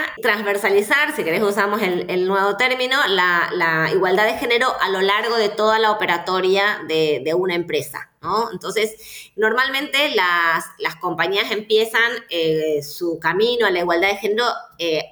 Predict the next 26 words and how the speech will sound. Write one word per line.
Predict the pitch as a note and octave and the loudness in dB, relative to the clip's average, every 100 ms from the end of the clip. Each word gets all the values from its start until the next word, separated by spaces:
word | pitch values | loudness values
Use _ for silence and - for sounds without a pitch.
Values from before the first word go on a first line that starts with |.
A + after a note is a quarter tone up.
| - _ - | -18 _ -4
a | F3+ | -2
través | E3+ C4 | -2 2
de | A3 | 2
demandas | G3 G#3 A3+ A3 A3 | 4 2 0 0 0
de | |
las | E3 D#3+ | 0 0
mismas | F#3+ G3+ G3 | -2 0 0
mujeres, | G3+ - G#3 G3 F3 | -2 -4 -2 0 -2
¿no? | E3+ G3+ G3 | 0 0 0
De | F3 F#3 G3+ F#3+ F3+ | 0 2 2 0 -6
ma-, | E3 C#3+ E3 D#3+ | -4 -4 -4 -6
mayores | E3 D#3+ F3 F3+ F3 | -4 -2 0 -2 -4
espacios | D#3+ F#3 F3 - F#3+ - | -4 -2 -2 -2 -4 -2
para, | D#3+ D3 C#3 - - - - _ | 0 0 0 -4 -14 -20 -20 _
em, | F#3 F#3 F3 D#3+ D#3 D3+ C3 - - | -2 2 2 0 -2 -6 -10 -12 -4
flexibilidad | E3+ - F#3 E3+ F#3 F#3 G#3+ | -2 2 2 2 2 2 0
para | F#3+ E3+ | 0 -2
poder, | E3+ E3+ F#3 F#3 | -2 -2 0 0
eh, | F#3 D#3 D3 D3 | -2 -2 -4 -4
cuidar, | F#3 F#3 B3 B3+ A#3+ A3 | 2 4 4 4 2 0
¿no? | F#3+ A3 A3+ | 0 0 0
Lo | D#3+ E3+ | -2 -6
que | |
estábamos | D#3+ E3+ F3 F3+ F3 | -4 -2 0 -2 -2
hablando | D3+ E3 E3+ E3 | 0 0 0 2
primero, | F#3+ A3+ C4 B3+ A#3+ | 2 4 4 2 2